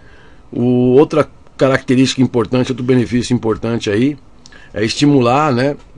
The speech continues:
a busca nos conceitos mais atuais. Então ele tá se atualizando, não só o aluno, mas também os professores, porque nessa condição o, o professor vai direcionar o que ele vai precisar aprender.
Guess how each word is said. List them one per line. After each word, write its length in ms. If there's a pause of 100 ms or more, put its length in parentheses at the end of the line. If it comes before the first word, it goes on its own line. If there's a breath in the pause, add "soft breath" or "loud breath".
a 80
busca 680 (1400 soft breath)
nos 140
conceitos 600
mais 260
atuais. 760 (540 soft breath)
Então 240
ele 160
tá 220
se 100
atualizando, 840 (560 soft breath)
não 200
só 260
o 60
aluno, 320
mas 140
também 220
os 80
professores, 800 (1300 soft breath)
porque 340
nessa 320
condição 540
o, 440
o 120
professor 420
vai 140
direcionar 500
o 60
que 100
ele 80
vai 160
precisar 400
aprender. 600